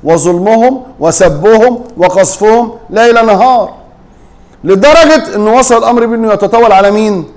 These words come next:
على دولة رئيس الوزراء. وقبل كده مين طلب رفع الحصانة عنه؟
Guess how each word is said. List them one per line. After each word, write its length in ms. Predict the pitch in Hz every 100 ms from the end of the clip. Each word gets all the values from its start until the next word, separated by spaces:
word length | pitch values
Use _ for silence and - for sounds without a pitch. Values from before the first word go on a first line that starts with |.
| - _ - _ -
على 260 | 151 185 190
دولة 260 | 208 208 160
رئيس 160 | 202
الوزراء. 640 | 214 202 160 165 160 143 - - - -
وقبل 320 | 196 226 240
كده 220 | 220 269
مين 160 | 277 254
طلب 220 | 269 254
رفع 220 | 269 240
الحصانة 360 | 226 220 262 269
عنه؟ 480 | 226 269 269 262